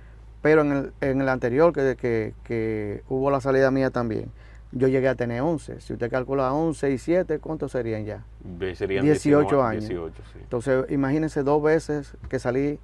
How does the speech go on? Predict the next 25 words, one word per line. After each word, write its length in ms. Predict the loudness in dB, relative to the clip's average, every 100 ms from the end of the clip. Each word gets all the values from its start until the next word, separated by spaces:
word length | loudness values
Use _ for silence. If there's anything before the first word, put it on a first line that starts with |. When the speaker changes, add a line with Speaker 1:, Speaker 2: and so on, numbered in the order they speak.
| -16 -20 -20 -6 2
Speaker 1:
otro 360 | 2 4 4
de, 160 | 6 6
era 200 | 6 4
de 540 | 4 2 2 0 -2
cuatro 460 | -2 0 0 0 4
años, 640 | 6 8 8 6 2 2
otro 180 | 2 0
de 40 | 0
cinco 320 | 0 2 2
años. 280 | 2 -2 -8 -16 -20 -20 -20 -20 -20
Si 220 | -8 0 2
vengo 220 | 4 4
a 40 |
sacar 280 | 4 2 2
cuenta, 440 | 2 0 -4 -8 -12 -18 -20 -20 -20 -20 -20 -6
más 220 | 0 4
de 80 | 4
veinticinco, 500 | 4 0 0 0 2
treinta 400 | 2 2 4 4
años 260 | 2 0 0
fácilmente 760 | 0 2 0 2 4 4 2 -8 -10 -2
uno 220 | 0 0
se 180 | 0 0
le 120 | 2
suma, 500 | 0 2 2 2